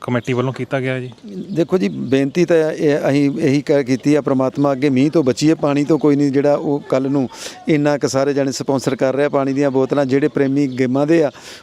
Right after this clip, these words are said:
Speaker 2: ਉਹਨਾਂ ਸਾਰਿਆਂ ਨੇ ਅੱਜ, ਅਸੀਂ ਵੱਡੀ ਗਿਣਤੀ 'ਚ ਯੂਥ ਸਵੇਰ ਦਾ ਲੱਗਿਆ, ਅੱਜ ਵੀ ਧੁੱਪ 'ਚ ਹੀ ਲੱਗੇ, ਉਹ ਸਨ ਕਰੀਮ ਦੇ ਉਹ ਸਭ, ਅਹ, ਜਿਹੜਾ ਪ੍ਰਬੰਧ ਕਰ ਰਹੇ ਆ। ਸੋ ਪਾਣੀ ਦਾ ਜਿ-, ਜਿਹੜਾ ਡੈਫੀਨੇਟਲੀ ਜੀ ਸਾਡੇ ਸਪਾਂਸਰ ਜਿਹੜੇ ਆ ਉਹਨਾਂ ਨੇ ਪਾਣੀ ਕਾਫੀ ਜਿਹੜਾ ਉਹ ਦਿੱਤਾ, but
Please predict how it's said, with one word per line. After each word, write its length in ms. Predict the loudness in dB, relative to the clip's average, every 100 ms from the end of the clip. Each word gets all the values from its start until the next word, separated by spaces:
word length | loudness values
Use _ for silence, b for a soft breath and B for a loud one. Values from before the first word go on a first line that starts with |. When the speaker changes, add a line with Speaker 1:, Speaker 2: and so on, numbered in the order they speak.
| B
Speaker 2:
ਉਹਨਾਂ 200 | 0 0
ਸਾਰਿਆਂ 300 | 0 0 0
ਨੇ 180 | 0 0
ਅੱਜ, 140 | 0
ਅਸੀਂ 280 | 0 0 0
ਵੱਡੀ 300 | 2 2 2
ਗਿਣਤੀ 260 | 0 -2
'ਚ 60 | -4
ਯੂਥ 260 | 2 2 2
ਸਵੇਰ 280 | 2 2
ਦਾ 140 | 4 0
ਲੱਗਿਆ, 320 | 0 0 0
ਅੱਜ 120 | 0
ਵੀ 100 | 0 2
ਧੁੱਪ 220 | 0 0
'ਚ 80 | 0
ਹੀ 60 |
ਲੱਗੇ, 260 | 0 2 2
ਉਹ 280 | 2 0 -4 B B B
ਸਨ 280 | -4 -2 -2
ਕਰੀਮ 340 | 0 2 0
ਦੇ 200 | 2 2
ਉਹ 140 | 2
ਸਭ, 220 | 0 -2 -4
ਅਹ, 720 | -8 -2 -2 0 -2 0 0
ਜਿਹੜਾ 160 | 0 0
ਪ੍ਰਬੰਧ 360 | 0 0 0
ਕਰ 200 | -2 -2
ਰਹੇ 160 | 2 0
ਆ। 40 | 0 B B B
ਸੋ 360 | -2 2 4 2 0
ਪਾਣੀ 260 | -2 0
ਦਾ 140 | 0 0
ਜਿ-, 180 | 0
ਜਿਹੜਾ 180 | 0 -2
ਡੈਫੀਨੇਟਲੀ 540 | 0 0 2 0 0 -2
ਜੀ 120 | -2
ਸਾਡੇ 300 | 0 0 0
ਸਪਾਂਸਰ 400 | 0 -2 0 0
ਜਿਹੜੇ 320 | 0 2 2 2
ਆ 100 | -2 B B B B
ਉਹਨਾਂ 200 | 0 0
ਨੇ 180 | 0 -2
ਪਾਣੀ 340 | -2 0 0
ਕਾਫੀ 340 | 0 0 2 0
ਜਿਹੜਾ 260 | 2 0
ਉਹ 220 | 0 -2
ਦਿੱਤਾ, 320 | -2 0 0 2
but 360 | 0 0 -2